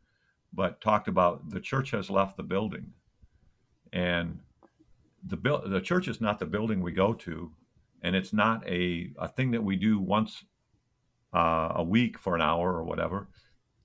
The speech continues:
It is the people in the building and what we do with our lives. We are the hands and feet of Jesus to the world. And what are we reflecting to the world?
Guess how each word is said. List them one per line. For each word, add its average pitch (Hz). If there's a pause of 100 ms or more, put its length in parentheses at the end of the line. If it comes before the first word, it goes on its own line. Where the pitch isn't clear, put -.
(140)
It 110
is 107 (420)
the 90
people 139
in 120
the 139
building 80 (140)
and 85
what 117
we 123
do 113
with 104
our 92
lives. 104
We 110
are 117
the 98
hands 107
and 98
feet 107
of 85
Jesus 101 (720)
to 107
the 90
world. 90 (800)
And 92
what 107
are 135
we 123
reflecting 131
to 87
the -
world? -